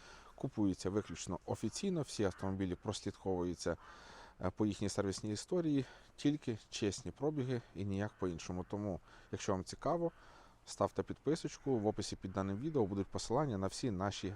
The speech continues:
ресурси. На наш сайт Автокарс Car Suite, TikTok, Instagram, Telegram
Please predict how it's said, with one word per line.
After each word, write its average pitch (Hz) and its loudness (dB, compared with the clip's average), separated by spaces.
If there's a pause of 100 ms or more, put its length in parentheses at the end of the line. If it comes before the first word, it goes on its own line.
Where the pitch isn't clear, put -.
ресурси. 92 -2 (300)
На 101 2
наш 98 4
сайт 170 4
Автокарс 127 -2
Car - 0
Suite, 107 0
TikTok, - -2
Instagram, 107 -2
Telegram 104 2